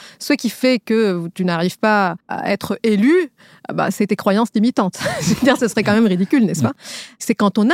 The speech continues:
Speaker 1: les moyens, quand les politiques nous permettent d'y arriver et que on pense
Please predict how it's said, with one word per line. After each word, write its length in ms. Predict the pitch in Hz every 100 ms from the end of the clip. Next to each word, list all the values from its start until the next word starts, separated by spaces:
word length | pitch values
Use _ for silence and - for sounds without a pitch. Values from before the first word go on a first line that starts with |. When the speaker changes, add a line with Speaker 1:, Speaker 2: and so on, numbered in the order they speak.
| 415
Speaker 1:
les 60 | 240
moyens, 340 | 185 170 196 285 _ -
quand 120 | 190
les 120 | 185
politiques 600 | - 254 247 - 359 - 156 185 _ 185
nous 140 | 185
permettent 420 | 180 196 220 233
d'y 120 | 190 170
arriver 460 | 165 170 208 330 - _ -
et 140 | 339
que 300 | - 269 208 -
on 160 | 294 349
pense 400 | 254 226 214